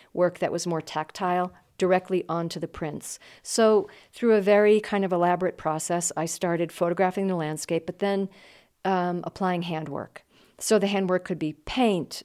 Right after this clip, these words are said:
um, crayon, brushwork, um, uh, precious metals. So a lot of it has gold and silver and copper and, uh, imbe-, both embedded digitally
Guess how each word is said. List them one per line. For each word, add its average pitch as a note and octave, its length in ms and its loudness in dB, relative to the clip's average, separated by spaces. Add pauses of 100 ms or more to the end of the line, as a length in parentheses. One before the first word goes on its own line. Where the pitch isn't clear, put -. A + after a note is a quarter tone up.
um, D3 480 -6
crayon, E3+ 800 0 (400)
brushwork, F#3 840 0 (100)
um, E3 640 -4 (920)
uh, D#3+ 400 0 (240)
precious G#3 360 0
metals. F#3+ 380 4
So - 340 2
a E3+ 40 4
lot E3+ 200 6
of F#3 60 2
it F#3 80 0
has F#3+ 180 -4
gold E3 400 0
and E3 120 -4
silver E3 400 -4
and D#3+ 100 -6
copper E3+ 480 -2
and, D#3 440 -6
uh, C#3 120 -10 (600)
imbe-, F#3+ 320 2
both G3 260 4
embedded E3+ 400 2
digitally A3+ 680 0